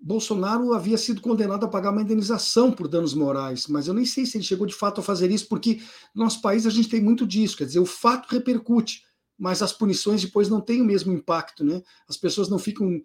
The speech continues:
sabendo como deveriam. Terminou aquilo desta forma? O presidente realmente a indenizou?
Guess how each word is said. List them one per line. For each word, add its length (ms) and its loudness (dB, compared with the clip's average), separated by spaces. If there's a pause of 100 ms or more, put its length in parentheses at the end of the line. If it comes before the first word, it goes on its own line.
sabendo 680 2
como 300 0
deveriam. 840 0 (380)
Terminou 480 6
aquilo 440 0
desta 360 -2
forma? 640 -4
O 240 -4
presidente 680 -4 (320)
realmente 640 0
a 40 -2
indenizou? 520 -4